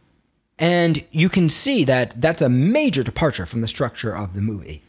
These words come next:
In the structure of the movie, Kumail breaking up with Emily is vital for us understanding her hesitance in getting back together with him after she wakes up.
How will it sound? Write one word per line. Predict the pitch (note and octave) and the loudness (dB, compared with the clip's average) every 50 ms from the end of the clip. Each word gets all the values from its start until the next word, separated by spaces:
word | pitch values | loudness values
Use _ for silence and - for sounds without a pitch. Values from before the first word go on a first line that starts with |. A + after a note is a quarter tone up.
| _ | _
In | - A2+ A2+ A#2 | -4 0 2 2
the | B2 B2 | 2 2
structure | - - - F#3 F#3 - - G3 | 0 -2 -2 -2 -2 0 0 0
of | E3 A#2+ | 0 2
the | C3 | 2
movie, | B2+ B2 D3+ E3 E3 A#2+ A2 G2 G2 G2 G2+ G2+ _ _ _ _ _ - | 2 4 4 4 4 2 2 0 0 -2 -4 -6 _ _ _ _ _ -4
Kumail | - - F#3+ F3 E3+ E3 D#3+ D3+ C3+ A#2 | 0 2 2 4 4 2 2 2 2 2
breaking | G#2+ C#3 C#3 B2 A#2 C3 B2+ | 2 0 0 2 2 0 0
up | B2+ B2 B2 - - | 0 -2 -2 -4 -4
with | B2 B2 A2+ - - | -2 -2 -2 -2 -2
Emily | A#2+ A#2+ A#2+ A#2 A#2 A#2 A2+ A2 | -2 0 0 2 0 0 0 0
is | A2+ A2 G#2 | -2 -2 -4
vital | G2+ G#2 G#2+ C#3 D#3+ G3 G3+ D3 G#2 D2+ D#2+ | -6 -4 0 2 2 2 2 0 -2 -4 -6
for | - - A#2+ A2 | -8 -6 -6 -4
us | A2 A2+ A2 - - - | -2 -2 -2 -2 -4 -4
understanding | - C#3 C3+ B2 A2+ - - - B2 B2+ C#3+ D3+ C3 G#2 G2+ G#2+ G2+ - | -4 -2 0 0 -2 -2 -2 -4 -4 -2 -2 -2 -2 -2 -2 -4 -6 -8
her | - - - - C4+ G#4 | -10 -6 0 0 0 2
hesitance | - F#3+ A#2 F#2 F#2 G2 E2 E2 F#2+ F#2+ D#2+ - - - - - - _ _ _ _ _ _ _ _ _ _ _ _ _ | 2 0 0 0 0 0 0 2 2 2 2 0 -2 -4 -6 -8 -10 _ _ _ _ _ _ _ _ _ _ _ _ _
in | - D#3+ E3 D#3+ | -4 -2 0 2
getting | F#3 F#3+ F#3 E3 | 2 2 2 2
back | D#3 F3+ G3 F#3 | 2 2 2 0
together | - F3 D#3 D3 A3+ D4+ - B3 | 0 -2 0 2 2 2 4 4
with | D#3+ C3+ A2 F#2 | 4 4 4 4
him | A2 B2 A#2+ C3 | 2 2 2 4
after | C#3+ E3 F3 - F3+ | 2 2 2 0 0
she | - - G3+ | 0 0 2
wakes | F#3+ F#3+ F3+ - - | 2 2 0 0 0
up. | A#3+ A#3 - - - | -2 -2 -4 -6 -12